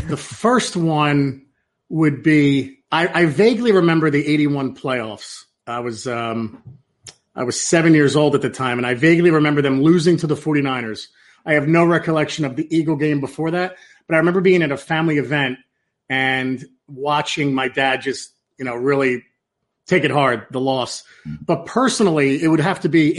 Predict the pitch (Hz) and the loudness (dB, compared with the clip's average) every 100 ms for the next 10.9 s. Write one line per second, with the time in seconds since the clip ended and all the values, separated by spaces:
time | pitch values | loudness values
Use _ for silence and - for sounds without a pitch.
0 | 175 170 - - 180 160 135 127 - _ | 2 2 0 -2 -2 0 -2 -6 -12 _
1 | - 156 147 - _ _ - 175 190 202 | -4 -2 -2 -10 _ _ -4 0 2 2
2 | 185 180 - 175 156 127 151 143 139 127 | 0 -4 -8 -6 -6 -4 -2 -2 -4 -8
3 | 127 123 143 131 - 135 - 139 123 117 | -6 -6 -4 -6 -4 -8 -6 -6 -6 -8
4 | - _ - 147 147 139 143 143 139 - | -14 _ -4 0 0 -2 -4 -4 -4 -4
5 | 143 127 123 120 135 135 147 135 - 180 | -2 -2 -2 -2 -2 0 0 0 0 0
6 | - 135 147 139 139 - 143 131 - _ | 0 -4 -4 -4 -4 0 2 2 -2 _
7 | _ _ _ _ - 139 139 139 117 160 | _ _ _ _ -12 -12 -6 -4 0 2
8 | 151 143 - 175 165 - 135 120 113 139 | 2 0 0 0 0 0 -2 -2 -4 -4
9 | 139 143 156 151 143 135 123 135 143 127 | -2 -2 0 0 -2 -4 -4 -6 -6 -6
10 | 139 143 147 147 160 160 - 131 - | -4 -2 -2 -2 -2 -2 -4 -10 -10